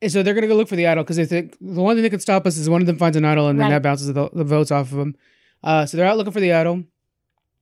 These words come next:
Speaker 1: There was a small thing. I wasn't gonna mention it before, but I'll mention it now. <laughs> Nora's convinced that if you say blue enough times, 'cause they, they know there's a blue
Speaker 2: <laughs> Yeah.
Speaker 1: idol, that they'll see blue and they'll find it or whatever.
Speaker 2: <laughs>
Speaker 1: Elaine does find the idol.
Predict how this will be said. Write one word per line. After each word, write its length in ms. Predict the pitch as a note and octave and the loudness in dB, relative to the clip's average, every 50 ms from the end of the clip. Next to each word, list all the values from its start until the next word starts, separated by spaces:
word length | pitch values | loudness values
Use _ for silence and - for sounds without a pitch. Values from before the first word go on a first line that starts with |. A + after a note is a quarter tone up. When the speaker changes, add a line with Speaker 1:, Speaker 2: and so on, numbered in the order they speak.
| _ - | _ -4
Speaker 1:
There 120 | F#3+ F#3 | -2 0
was 200 | F#3+ A3 A#3 A3 | 2 2 0 0
a 40 | A#3+ | -2
small 260 | F#3+ - F#3+ F#3+ F#3 | -2 -2 0 0 0
thing. 140 | E3 F#3 E3+ | 0 0 0
I 40 | E3 | 2
wasn't 200 | F3+ G3+ G3+ G3 | 0 0 0 0
gonna 120 | F#3 E3+ E3 F3+ C#3 C#3+ | 0 0 0 -2 -4 -8
mention 380 | E3+ G3 G3 G3 E3+ E3+ D#3 D#3 | -6 -2 0 2 2 2 2 0
it 80 | E3 D#3 | 0 -2
before, 220 | D3 - D#3+ D#3 | -2 -2 0 0
but 80 | D3+ D#3+ | 2 2
I'll 60 | D#3+ | 2
mention 200 | E3 D#3+ - D#3 D#3+ | 2 0 0 0 0
it 60 | D3+ | 2
now. 320 | D3 D3 C#3+ C#3+ D3 C#3 - _ _ _ _ _ _ _ _ _ _ _ _ _ - - _ - | 2 2 0 0 -2 -4 -6 _ _ _ _ _ _ _ _ _ _ _ _ _ -20 -20 _ -10
<laughs> 100 | F3 E3 F3+ C#3+ C3+ F#3+ A3+ D3 - - - _ _ _ _ | -6 -2 -2 0 2 0 0 -2 -4 -8 -12 _ _ _ _
Nora's 400 | - F#3 F#3+ B3+ C4 C#4 C4 G#3+ | -4 -2 2 2 4 2 2 0
convinced 440 | G3 - G#3 E3 E3 G#3+ G#3 F#3 - | -2 -4 -4 -2 0 0 -2 0 0
that 120 | E3+ E3 E3 | 0 0 0
if 80 | C#3+ | -2
you 80 | D#3+ D3+ | -4 -6
say 240 | - - F3+ F#3+ G3 | -4 -2 0 0 0
blue 240 | D#3+ F#3 G3 F#3 | 0 0 0 2
enough 200 | F3+ E3+ E3 D#3 | 2 0 -2 -2
times, 420 | - E3 D3+ D3 D3 D3+ D#3+ D#3 - - - _ - - _ - | -2 -2 0 2 2 0 0 -2 -6 -10 -18 _ -20 -20 _ -4
'cause 160 | D#3+ D#3+ C#3 | -4 -2 0
they, 120 | E3+ E3 | 0 0
they 200 | D#3 C#3+ F#3+ F3+ | 0 -2 -2 0
know 160 | F3+ F#3+ G3 | 2 2 2
there's 180 | G#3 G3 F#3+ G3 | 2 2 0 -2
a 40 | F3+ | -2
blue 180 | - F#3 F#3 | -2 0 2
Speaker 2:
<laughs> 20 | F3+ | 2
Yeah. 160 | E3 E3 E3+ | 2 2 0
Speaker 1:
idol, 220 | E3 E3 E3 D#3 D#3+ - _ _ _ _ _ - | -2 -2 -6 -8 -10 -14 _ _ _ _ _ -6
that 120 | F3 D#3+ | -4 -2
they'll 100 | G3 G3+ | 0 0
see 220 | F3 - G#3 G#3+ G#3 | 0 0 0 0 0
blue 360 | F3 F#3+ F#3+ F#3+ F#3 F#3+ F#3+ | 0 0 0 0 2 2 2
and 80 | F#3 F3+ | 2 0
they'll 60 | F3 | 0
find 280 | E3+ - E3+ E3+ E3 E3 | -2 0 0 0 2 2
it 60 | D#3+ | 2
or 20 | |
whatever. 400 | E3 E3 E3 D#3+ D#3 D#3+ E3 D#3 - _ | 2 2 2 2 2 0 -2 -2 -6 _
Speaker 2:
<laughs> 580 | - B3+ C#4+ C#4+ A3+ A#3+ A#3+ D4+ - A3 - | -12 -8 -8 -6 -6 -6 -6 -6 -8 -10 -8
Speaker 1:
Elaine 300 | E3+ F3 F#3+ G#3 A3 A#3 | -4 -2 0 2 2 2
does 180 | G#3 A3 G#3+ - | 2 0 0 0
find 140 | A3 G#3+ G#3 | 0 -2 0
the 80 | G3+ | 0
idol. 320 | F#3+ F#3 F#3 F#3 G3 - | 2 2 2 0 0 -2